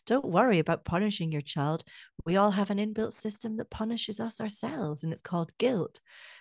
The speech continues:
But here's the thing, we also have a system called shame. And shame is how our parents made us feel when we were younger. It's partly that, but I'll just,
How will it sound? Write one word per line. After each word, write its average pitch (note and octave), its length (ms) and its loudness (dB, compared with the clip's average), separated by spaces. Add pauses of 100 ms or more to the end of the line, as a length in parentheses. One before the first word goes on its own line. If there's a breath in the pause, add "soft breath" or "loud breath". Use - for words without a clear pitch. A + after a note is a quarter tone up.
(120)
But F#3 120 0
here's A#3 340 2
the G#3 80 -6
thing, G#3 240 2
we F3+ 120 2
also G#3 380 0
have G#3+ 160 -2
a G3+ 60 0
system F#3 460 -6
called D#3+ 280 -4
shame. E3+ 580 -4 (640 loud breath)
And D3+ 140 -2
shame G#3+ 680 0
is F#3 140 -2
how E3+ 300 -2
our E3 120 0
parents E3+ 640 -2
made E3 180 2
us D#3 140 -6 (160)
feel B3+ 340 0
when G#3+ 180 0
we G3 120 4
were F3 80 0
younger. D#3 580 -2 (400 soft breath)
It's F3 180 0
partly F3 440 2
that, C#3 300 2
but D3+ 80 4
I'll D3 160 4
just, - 340 -8